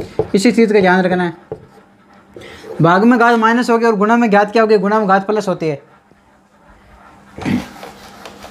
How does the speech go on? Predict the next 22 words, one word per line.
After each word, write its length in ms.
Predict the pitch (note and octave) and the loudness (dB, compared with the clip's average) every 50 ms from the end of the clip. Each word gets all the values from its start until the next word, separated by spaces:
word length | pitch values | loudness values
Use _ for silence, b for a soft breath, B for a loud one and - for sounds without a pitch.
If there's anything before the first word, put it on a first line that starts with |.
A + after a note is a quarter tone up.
| - - - - - - - - - - - - - - - - - - - - - - B B B B B B | -20 -20 -20 -20 -20 -20 -20 -20 -20 -20 -20 -20 -20 -20 -20 -20 -20 -20 -20 -20 -18 -16 B B B B B B
तो 60 | - F3+ | 2 2
यहाँ 180 | F#3+ G#3+ A#3 | 4 4 2
पर 120 | A3 B3+ A3+ | 2 0 2
क्या 160 | F#3+ B3 B3 | 2 4 4
हो 60 | A#3+ | 6
रहा 80 | A#3+ A#3+ | 4 4
है, 60 | A#3 | 4
यहाँ 120 | A3+ A#3 | 4 2
पर 80 | A#3 A#3 | 2 2
भाग 260 | F#3 E3+ F3+ F#3 G#3 | 2 4 2 4 4
हो 100 | G3+ G#3+ | 4 4
रहा 80 | G#3+ G3+ | 4 4
है, 80 | G3+ F#3+ | 2 2
दो 140 | G3 G#3+ | 2 2
की 80 | G#3+ A3 | 2 2
पावर 140 | G#3+ A3 G#3+ | 0 0 0
पचास 280 | G3 G#3+ G3+ A3+ A3 G3 | -2 -2 -2 0 -2 0
बटा 180 | G3 G#3 G#3 G3+ | -2 -2 -2 0
दो 160 | G3 G3 G3+ | 0 0 -2
की 80 | F#3+ G3 | -2 -2
पावर 240 | F#3+ F#3+ F#3+ F#3 F3 | -2 0 0 0 0
एक, 200 | F3 E3+ E3+ | -2 -4 -4